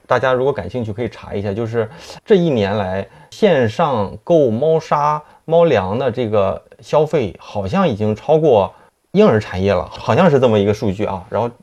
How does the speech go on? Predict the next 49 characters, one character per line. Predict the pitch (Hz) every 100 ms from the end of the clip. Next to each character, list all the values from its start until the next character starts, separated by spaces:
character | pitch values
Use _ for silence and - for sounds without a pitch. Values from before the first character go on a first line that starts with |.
| 104
然 | 117
后 |
这 | 135 208
肯 | - 110
定 | 180
是 | 185
有 | 151
这 | 113
么 | 147
个 | 131
事 | 127
儿。 | - - - - - -
然 | 123
后 | 185
呢， | 175 156 - - - -
就 | 202
证 | 175 202
明 | 135 147
什 | 104
么 | 95
呢？ | 110 -
证 | 196
明 | 143 165
越 | 208
来 | 147
越 | 147 131
多 | 143 139
的 | 139
人 | 107 101 73 104
哈， | 113
进 | 104 135
入 | 113
了 | 107 98
这 | 110
种， | 98 85 50 - -
或 | 101 156
者 | 123
说 | 147
中 | 185 196
国 | 127
的 | 104 107
进 | 143
入 | 120
这 | 110
种 | 110 107
宠 | - 101
物 | 143
时 | 131 -
代 | 135 113